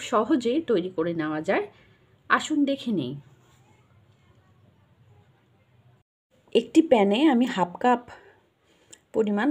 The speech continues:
গরম পানি গরম করে নিছি। এখন এখানে এক চিমটি পরিমাণ লবণ দিয়ে দিলাম, আর লবণটা যেন গলে যায় একটু নাড়াচাড়া করে নিলাম। এখন এখানে দিয়ে দিচ্ছি ছোট বাটিতে এক বাটি পরিমাণ আটা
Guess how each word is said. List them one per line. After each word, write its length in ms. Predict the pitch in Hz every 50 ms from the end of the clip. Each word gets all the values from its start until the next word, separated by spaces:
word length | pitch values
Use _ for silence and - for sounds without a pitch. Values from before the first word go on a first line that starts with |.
| 277 190
গরম 200 | 170 175 185 190 180 185 180
পানি 200 | 175 185 214 269 247 190
গরম 180 | 196 190 185 190 175 -
করে 140 | 165 160 151 151
নিছি। 260 | 143 143 - - 170 - - - _ _ _ _ _ _ - _ _ _ -
এখন 160 | 226 - 302 277 262
এখানে 200 | 247 285 277 294 339 339 - 202
এক 80 | 196 - -
চিমটি 280 | - 233 226 214 - 240 247 -
পরিমাণ 300 | 214 226 233 240 311 320 294 202
লবণ 280 | 175 170 175 180 190 190 180
দিয়ে 160 | 175 165 151 156
দিলাম, 260 | 156 143 143 135 139 156 156 - _ _ _ _ - _ _ _ _ _ _ -
আর 180 | - 175 170 165 170
লবণটা 340 | 180 185 202 233 247 240 247 240
যেন 120 | 262 254 254 247 202 190
গলে 200 | 190 220 240 254 202 196
যায় 160 | 214 226 262 220
একটু 160 | 226 - 226 202 190
নাড়াচাড়া 440 | 170 170 175 175 190 185 180 180 175 180
করে 160 | 185 185 202 208 196
নিলাম। 240 | 196 214 269 320 392 - - _ _ _ _ _ _ _ _ -
এখন 280 | - - - - 311 302 302
এখানে 240 | - 277 285 277 277 247 180
দিয়ে 160 | 185 180 170 165 170
দিচ্ছি 340 | 170 165 170 - - 294 339 403 - - - _ _ _ _ _ _ _ _ -
ছোট 240 | - - 247 254 262 302 247
বাটিতে 380 | 247 226 - 214 208 - - 294 453 - - _ _ _ _ _ _ _ _ _ _ _ _ - - - - - - 175
এক 60 | 180 185 185
বাটি 220 | 185 185 - 202 196 -
পরিমাণ 340 | 185 185 185 196 220 277 440 480 415 - - - _ _ _ - - - 165
আটা 260 | 156 160 - 151 135